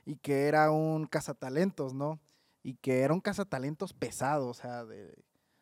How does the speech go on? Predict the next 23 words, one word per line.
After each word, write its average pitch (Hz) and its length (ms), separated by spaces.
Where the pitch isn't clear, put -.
de 123 120
esos 160 200
que 135 360
descubren 139 500
joyitas 131 760
en 117 100
el, 113 220
en 117 140
el 113 80
deporte, 156 460
¿no? 175 240
Y 156 100
que 135 340
para 151 440
alentar 147 380
al 180 80
papá, 175 320
le 180 100
llega 165 240
y 156 40
le 151 140
dice 139 260
a, 131 120